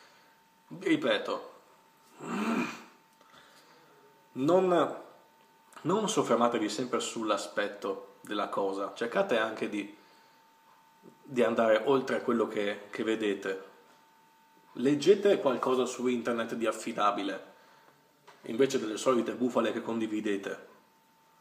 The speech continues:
Provate anche ad ascoltare un po' la musica, provate a leggere anche un po' di testi di Marilyn Manson. Vi accorgerete che non è, che quello che dite è falso per il settanta ottanta per cento e comunque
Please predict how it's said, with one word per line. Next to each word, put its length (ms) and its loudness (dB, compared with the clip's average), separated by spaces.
Provate 340 8
anche 160 8
ad 60 8
ascoltare 500 10
un 120 6
po' 160 8
la 100 6
musica, 420 2
provate 280 6
a 20 6
leggere 300 4
anche 180 4
un 80 2
po' 140 4
di 100 0
testi 420 2
di 100 -6
Marilyn 340 -6
Manson. 600 -6
Vi 80 0
accorgerete 560 6
che 140 2
non 200 2
è, 340 2
che 140 -6
quello 240 8
che 160 6
dite 560 0
è 140 4
falso 480 8
per 180 4
il 120 4
settanta 920 2
ottanta 460 0
per 240 -2
cento 360 -4
e 40 -2
comunque 720 2